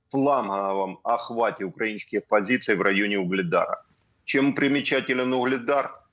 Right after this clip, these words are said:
Это и географическое его положение. Он находится на господствующих высотах, что не позволяет оккупантам прорваться, э, непосредственно на позиции вооруженных сил Украины.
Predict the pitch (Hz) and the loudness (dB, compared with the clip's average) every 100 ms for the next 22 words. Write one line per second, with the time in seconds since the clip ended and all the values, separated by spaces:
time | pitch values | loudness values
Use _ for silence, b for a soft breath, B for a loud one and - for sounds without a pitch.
0 | _ _ 117 113 139 127 - 151 135 113 | _ _ -4 0 2 2 0 -4 -2 2
1 | 113 104 107 - 104 - - 101 95 95 | 2 2 -2 -4 -8 -8 -4 -2 0 0
2 | 104 98 98 90 87 92 101 107 - 104 | 2 2 2 2 0 0 0 0 0 0
3 | - 110 113 120 107 - - 107 - - | 2 2 2 2 2 0 -2 -4 -4 -2
4 | 107 - 107 98 107 92 113 - 104 101 | -2 2 2 4 0 2 0 2 2 2
5 | 95 - 107 104 110 101 113 107 92 101 | 0 0 0 2 0 2 2 2 0 -2
6 | 92 95 110 101 95 98 - b b - | -6 -4 -2 -2 -2 -6 -6 b b -2
7 | 123 131 127 120 - - 104 101 - - | 2 4 4 2 0 0 -2 -2 -6 -4
8 | 113 110 107 110 113 107 113 - 107 101 | -2 0 -2 -2 -4 -2 -4 -2 -2 -2
9 | - 101 101 98 - _ 117 123 117 113 | -4 -4 0 -2 -4 _ 0 0 2 0
10 | 104 101 104 98 101 95 98 95 - 98 | 0 -4 0 0 2 0 -2 -6 -4 0
11 | 92 - 101 95 90 | 0 2 2 2 -2